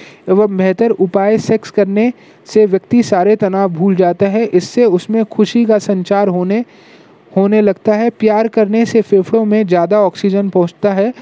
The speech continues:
रक्त संचार सही होने तथा शरीर में आनंददायक हार्मोन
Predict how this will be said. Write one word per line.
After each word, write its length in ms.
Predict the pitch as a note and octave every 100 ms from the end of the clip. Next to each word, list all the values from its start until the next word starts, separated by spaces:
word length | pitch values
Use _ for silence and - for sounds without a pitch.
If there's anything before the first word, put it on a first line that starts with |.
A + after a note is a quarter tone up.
| - - -
रक्त 240 | G3 G#3+
संचार 420 | A3 G3+ G#3+ G#3+ A3
सही 300 | - G#3 G#3+
होने 340 | F#3+ G3 A3
तथा 320 | G#3 G3 G#3+
शरीर 400 | G#3 F#3+ G3 A3
में 220 | G3+ G#3+ -
आनंददायक 600 | F3 F#3+ G3+ G3+ G#3 A#3
हार्मोन 540 | - A#3 F#3 G3 B3